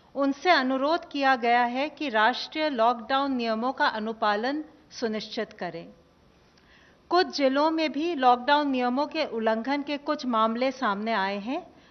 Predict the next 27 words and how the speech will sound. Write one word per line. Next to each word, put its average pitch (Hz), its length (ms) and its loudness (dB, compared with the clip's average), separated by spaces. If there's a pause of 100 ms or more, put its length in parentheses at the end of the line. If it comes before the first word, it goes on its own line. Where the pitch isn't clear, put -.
(100)
जो 285 220 0
स्वास्थ्य 262 600 2
के 294 180 -4
लिए 311 220 -2
गंभीर 233 480 -2
खतरा 254 420 2
पैदा 220 380 4
कर 202 200 2
सकते 185 420 -2
हैं। 175 360 -4 (580)
कुछ 330 180 12
जिलों 277 420 8
में 294 280 6 (280)
कोविड 254 360 12
नाइनटीन 254 480 8
के 285 180 4
संक्रमण 247 640 6
की 277 160 0
स्थिति 240 380 2
गंभीर 208 520 6
है 294 320 2 (440)
या 240 480 10 (160)
गंभीर 254 420 10
होती 233 420 6
जा 196 220 4
रही 175 320 0
है, 170 240 -4